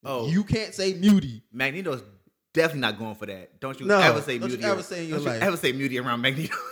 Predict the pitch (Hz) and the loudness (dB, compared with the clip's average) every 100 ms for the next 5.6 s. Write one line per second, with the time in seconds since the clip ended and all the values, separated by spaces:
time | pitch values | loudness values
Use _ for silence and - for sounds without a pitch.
0 | - - - _ - _ _ _ _ - | -16 -20 -20 _ -20 _ _ _ _ -16
1 | 107 107 - 185 175 185 190 147 123 - | -16 -16 -6 -6 -6 -8 -4 -4 -4 -6
2 | 143 254 190 131 160 135 104 123 _ _ | -10 -4 -2 2 2 2 -6 -12 _ _
3 | - - _ - 208 214 - 180 175 190 | -20 -20 _ -12 -12 -10 -10 -8 -8 -8
4 | 127 127 120 _ _ 165 170 202 165 139 | -10 -14 -20 _ _ -14 -12 -8 -4 -4
5 | - 123 143 135 123 120 | -4 -10 -8 -6 -6 -6